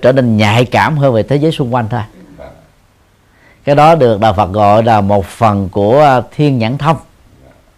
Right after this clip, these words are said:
tức là mắt trời. Mắt trời đây không phải là mắt thượng đế, mà cái người đó, đó là không dùng bằng con mắt thật, mà dùng bằng cái, cái, cái trực quan, à, nhạy cảm của họ, họ có thể biết được việc gì sẽ xảy ra,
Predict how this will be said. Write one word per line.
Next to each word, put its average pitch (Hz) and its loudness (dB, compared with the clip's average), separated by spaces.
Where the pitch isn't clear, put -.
tức 131 -4
là 104 0
mắt 147 -2
trời. 110 2
Mắt 151 -2
trời 113 4
đây 120 2
không 117 -2
phải 127 0
là 120 -2
mắt 143 -2
thượng 113 -4
đế, 190 4
mà 110 -6
cái 127 -2
người 117 2
đó, 135 4
đó 160 2
là 104 2
không 147 -2
dùng 123 -2
bằng 104 -4
con 135 -2
mắt 214 -2
thật, 110 0
mà 110 -8
dùng 107 -2
bằng 101 0
cái, 147 0
cái, 151 -2
cái 156 2
trực - 0
quan, 156 2
à, 107 -8
nhạy 107 2
cảm 110 -2
của 160 0
họ, 104 0
họ 101 -2
có 123 -2
thể 110 0
biết 165 2
được 107 2
việc 113 2
gì 113 2
sẽ 123 0
xảy 123 0
ra, 131 2